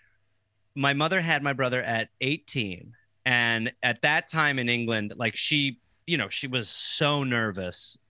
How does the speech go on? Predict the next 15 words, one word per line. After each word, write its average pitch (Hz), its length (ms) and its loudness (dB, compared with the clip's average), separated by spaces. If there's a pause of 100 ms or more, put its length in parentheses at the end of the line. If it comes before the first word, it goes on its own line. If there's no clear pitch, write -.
(300)
that 107 220 0
about 104 260 -2
what 98 160 -8
society 190 520 2
would 175 140 -2
think, 160 260 0
about 110 320 -4
what 92 120 -8
her 98 80 -18
parents 196 400 0
would 190 120 -6
think. 165 260 2 (540)
And 135 420 2 (180)
she - 240 0
basically, 143 1120 0